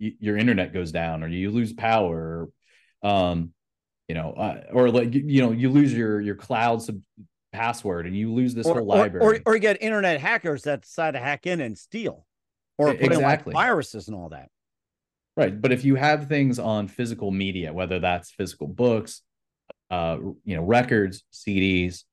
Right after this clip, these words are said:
Speaker 1: as long as you have some power source, you can play it, um, in some, you know, obviously, like, a stereo. Um, so, yeah, I, I'm a big proponent of investing in physical media.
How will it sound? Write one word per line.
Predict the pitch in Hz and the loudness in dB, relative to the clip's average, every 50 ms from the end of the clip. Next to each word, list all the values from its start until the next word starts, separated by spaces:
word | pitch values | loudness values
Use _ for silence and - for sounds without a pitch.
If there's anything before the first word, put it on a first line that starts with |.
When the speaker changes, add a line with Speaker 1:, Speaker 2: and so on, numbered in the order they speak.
| _ _ _ _ _ | _ _ _ _ _
Speaker 1:
as | 95 98 | -4 0
long | 117 120 123 117 | 2 4 4 4
as | 104 95 | 4 2
you | 101 | 2
have | 92 87 | 0 0
some | - - 101 95 | 0 0 0 0
power | 95 95 92 92 92 92 90 | 0 0 0 2 2 0 -2
source, | - - 95 87 87 90 90 - - - _ _ _ _ _ _ _ _ | -2 -4 -4 -4 -4 -4 -6 -10 -16 -20 _ _ _ _ _ _ _ _
you | 98 98 98 | -4 -4 -4
can | - 98 85 | -2 -4 -6
play | 82 - - 117 107 98 92 85 | -6 0 0 0 2 2 2 0
it, | 82 80 - - _ _ _ _ _ _ _ _ - | 0 -2 -6 -10 _ _ _ _ _ _ _ _ -2
um, | 101 98 92 87 90 | 0 0 2 0 0
in | 90 90 90 | 0 -2 -4
some, | 90 - 113 98 92 90 87 87 - - | -4 -4 -2 -2 -2 -2 -2 -4 -6 -8
you | 98 92 | -10 -10
know, | 78 82 - - _ _ _ _ _ - | -10 -10 -12 -16 _ _ _ _ _ -4
obviously, | 92 92 87 85 87 85 - - 85 82 82 | 0 0 2 2 0 -2 -4 -4 -2 -2 -2
like, | 80 82 82 80 | -2 -2 -4 -6
a | 87 | -8
stereo. | - - - 82 78 76 76 78 76 76 - - _ _ _ _ _ _ _ _ _ _ _ _ _ _ - | -10 -8 -6 -6 -4 -4 -4 -6 -6 -8 -10 -14 _ _ _ _ _ _ _ _ _ _ _ _ _ _ -2
Um, | 95 90 85 82 67 - 92 - _ _ _ _ _ _ _ _ _ _ | 0 0 0 0 -2 -4 -8 -14 _ _ _ _ _ _ _ _ _ _
so, | _ - - 120 110 101 | _ -2 2 4 6 6
yeah, | 104 110 104 92 | 6 6 6 6
I, | 101 107 85 113 | 4 4 4 4
I'm | 123 127 127 | 4 4 4
a | 113 | 4
big | 110 120 113 110 101 101 - | 6 6 6 6 4 2 -2
proponent | - 98 85 - 98 95 92 87 85 80 80 | -4 -4 -2 -2 0 0 0 0 -2 -4 -6
of | - 87 85 | -8 -8 -6
investing | 90 85 82 92 92 87 - - 87 | -6 -2 0 0 0 0 -2 -6 -8
in | 85 82 | -8 -8
physical | - - 85 82 82 - 82 | -8 -8 -10 -10 -8 -8 -6
media. | 78 80 80 76 71 67 64 - | -6 -6 -6 -6 -8 -10 -10 -12